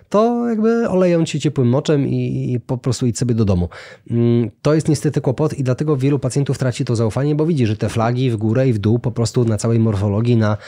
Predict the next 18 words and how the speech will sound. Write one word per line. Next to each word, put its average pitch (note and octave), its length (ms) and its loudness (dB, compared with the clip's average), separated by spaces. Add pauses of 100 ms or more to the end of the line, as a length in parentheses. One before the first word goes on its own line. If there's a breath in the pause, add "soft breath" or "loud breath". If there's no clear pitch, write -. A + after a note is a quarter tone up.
(140 loud breath)
tych A2 100 0
badaniach G#2+ 300 0
tarczycowych G#2 500 -4
są, A#2 220 0 (220 loud breath)
więc A#2 220 0
no, A#2+ 200 0 (120)
na G#2 120 0
ich A2 260 -4
oko, C#3 340 -2
będąc A2 300 0
laikami, G#2+ 420 -2
coś - 280 -4
jest G2+ 160 -4
nie G2 100 -2
tak, D3+ 220 -4
a A#2+ 60 -6
lekarz A#2+ 240 -4
powiedział: A#2 360 -2